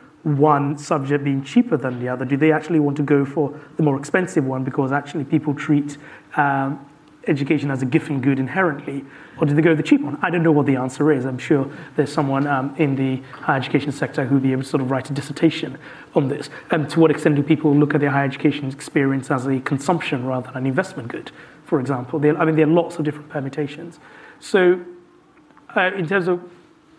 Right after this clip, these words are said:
where, where I just want, I, I'll just say, let's see where the review comes out. We al-, we already have, by the way, having said that, a differential system. The difference is that the government tops up the stem subjects.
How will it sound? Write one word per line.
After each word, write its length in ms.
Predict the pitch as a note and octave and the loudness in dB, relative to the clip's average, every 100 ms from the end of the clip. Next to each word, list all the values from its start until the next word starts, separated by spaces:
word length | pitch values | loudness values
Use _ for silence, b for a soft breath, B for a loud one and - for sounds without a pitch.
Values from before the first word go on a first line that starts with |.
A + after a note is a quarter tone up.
| B - | B -8
where, 340 | E3 E3+ F3+ | 0 2 2
where 300 | E3+ F3+ F#3 | 4 4 2
I 200 | F#3 F#3 | 2 0
just 180 | E3+ F3+ | 0 -2
want, 200 | D#3+ D#3 | -4 -2
I, 180 | F3+ D#3 | -2 0
I'll 140 | E3 | 0
just 140 | D3 - | 0 0
say, 60 | |
let's 280 | D3+ E3+ - | 0 0 -4
see 440 | - F3 D3+ C3+ C#3 B B B B - | -4 0 0 -2 -6 B B B B 2
where 200 | D3+ C#3+ | 2 2
the 80 | |
review 420 | C#3 C#3 C3 C3+ C3 | 0 0 0 -2 -2
comes 320 | - C3 B2 | -8 -10 -8
out. 280 | C#3+ - - - | -8 -10 -14 -8
We 220 | G3 G#3+ | 0 0
al-, 60 | C#4+ | 2
we 240 | D4 A#3+ | 2 2
already 360 | D#4+ D4 C4+ E3+ | 4 4 4 2
have, 240 | D#3+ C3 | 2 0
by 120 | D3+ | 0
the 100 | C3+ | 0
way, 80 | C#3+ | 0
having 280 | C3+ D3 C3+ | 0 -2 -4
said 280 | - F3+ C#3+ | -4 -4 -4
that, 220 | C#3 - - B B B | -12 -14 -20 B B B
a 120 | D#3+ | 2
differential 640 | C3 C#3+ - F3+ F#3+ - - | 2 -2 0 0 0 -6 -6
system. 560 | - - - D#3 F3 - - | -10 -12 -12 -12 -12 -16 -2
The 80 | E3 | 0
difference 340 | F3 F#3+ D3+ | 2 2 2
is 120 | D3+ D3+ | 2 2
that 120 | D3 | 2
the 60 | |
government 440 | D3 F#3 E3 C#3 - | 4 2 2 -2 -4
tops 320 | D3 - - | -12 -10 -6
up 140 | D3+ | -6
the 80 | - | -6
stem 240 | - A#3+ A#3+ | -4 -2 -2
subjects. 640 | - - - - - | -6 -10 -14 -16 -20